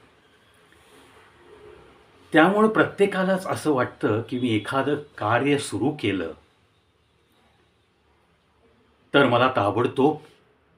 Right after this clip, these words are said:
यशाची फळं चाखायला मिळाली पाहिजेत. मानवी जीवनामध्ये असं होणं कदापि शक्य नाही,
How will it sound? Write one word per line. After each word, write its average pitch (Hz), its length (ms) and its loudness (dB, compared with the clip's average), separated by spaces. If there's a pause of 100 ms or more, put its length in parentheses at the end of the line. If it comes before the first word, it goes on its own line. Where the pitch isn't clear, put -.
(200)
यशाची 117 680 -2
फळं 107 340 0
चाखायला 107 520 -4
मिळाली 98 380 -2
पाहिजेत. 107 640 -10 (2250)
मानवी 123 500 2
जीवनामध्ये 107 800 -2 (1300)
असं 135 260 -2
होणं 110 420 0 (360)
कदापि 113 680 0
शक्य - 440 -6
नाही, 87 320 -8